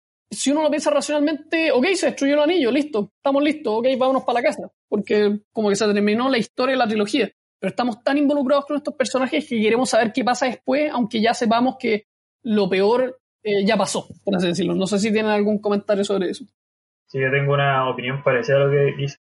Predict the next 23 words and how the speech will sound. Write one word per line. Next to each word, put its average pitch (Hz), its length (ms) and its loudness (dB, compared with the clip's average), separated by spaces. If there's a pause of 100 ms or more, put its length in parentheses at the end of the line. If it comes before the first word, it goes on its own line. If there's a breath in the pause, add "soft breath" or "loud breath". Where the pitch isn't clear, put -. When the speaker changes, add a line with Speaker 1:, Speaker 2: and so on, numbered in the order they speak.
Speaker 2:
tú, 147 80 2
porque 131 480 -2 (240)
cuando 127 260 -4
ya 143 120 0
se 196 100 -2
acaba 175 200 2
la 165 100 0
historia, 175 420 -2
como 143 220 -4
que 135 100 -4
uno, 160 680 -4 (320)
a 123 80 0
pesar 147 380 -2
de 147 320 0
las 113 200 -8 (100)
tres 127 160 0
horas 139 180 2
y 127 40 -2
tanto 135 320 0
que 135 60 0
dura, 151 460 0 (200)
dice 139 240 -4
como, 127 500 0